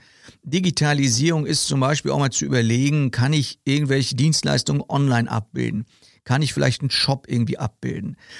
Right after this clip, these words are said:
Kann ich vielleicht mit meinen Kunden kommunizieren über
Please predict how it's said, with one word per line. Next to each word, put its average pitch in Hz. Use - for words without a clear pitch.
Kann 156
ich 156
vielleicht 143
mit 151
meinen 139
Kunden 196
kommunizieren 160
über 156